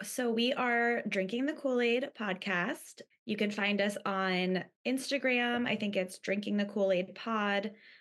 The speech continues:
On Twitter, Drinking the Kool-Aid Pod. Um, and we are on D T K dot com is our website. And you can find that, like, literally links to everything, our Patreon, our merch,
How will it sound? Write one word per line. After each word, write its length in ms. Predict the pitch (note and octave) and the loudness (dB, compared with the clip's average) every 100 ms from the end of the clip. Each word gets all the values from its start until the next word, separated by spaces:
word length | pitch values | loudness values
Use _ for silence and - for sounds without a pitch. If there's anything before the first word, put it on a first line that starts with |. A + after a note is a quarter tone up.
| _ | _
On 160 | G3+ G3 | -2 0
Twitter, 560 | G3 A3+ G3+ G3 G3 G3 | 0 0 4 6 4 4
Drinking 380 | G3 G#3 G3 | 0 0 -2
the 80 | G3 | -2
Kool-Aid 340 | G3+ G3 F#3 F#3 | 0 2 2 0
Pod. 560 | G#3 F3+ F3+ F3+ F#3 - - - _ | -2 0 2 0 -2 -6 -20 -20 _
Um, 220 | - F#3 E3+ | -2 0 2
and 160 | F3+ | 2
we 100 | F#3+ | 2
are 220 | E3+ F3+ | 2 2
on 240 | F3+ F3+ F3 | 2 2 2
D 180 | F#3 F#3+ | 0 0
T 220 | - G3+ | 0 -4
K 560 | - F#3+ E3+ E3+ F3 - | -2 0 2 4 2 0
dot 280 | F3 D3+ | -2 -2
com 480 | - F3+ D#3+ D#3+ E3+ - | -6 -4 -2 0 0 0
is 300 | E3 D#3 D#3 | -2 -2 -4
our 200 | - D3+ | -2 0
website. 540 | D#3 B3 - B3 A#3+ - | 0 -2 -2 0 2 2
And 120 | F3+ | 0
you 120 | E3+ D#3+ | 0 -2
can 180 | F#3 | -4
find 260 | E3+ D#3+ D#3+ | -2 0 2
that, 300 | D3+ C#3+ - _ _ _ _ _ _ - | 2 0 -2 _ _ _ _ _ _ -4
like, 140 | F3 | -2
literally 340 | F3 F#3 E3+ D#3 | 0 2 4 2
links 220 | D#3 D3+ | 0 -2
to 120 | D#3+ | -2
everything, 320 | D3+ D3 D#3 C#3 | 0 0 -2 -2
our 120 | D3 | -2
Patreon, 500 | F3 D#3+ - D#3+ D#3 | -2 -2 -2 -2 0
our 120 | D3 | -2
merch, 600 | D3+ D3 C#3+ - - - | 0 0 0 -2 -4 -4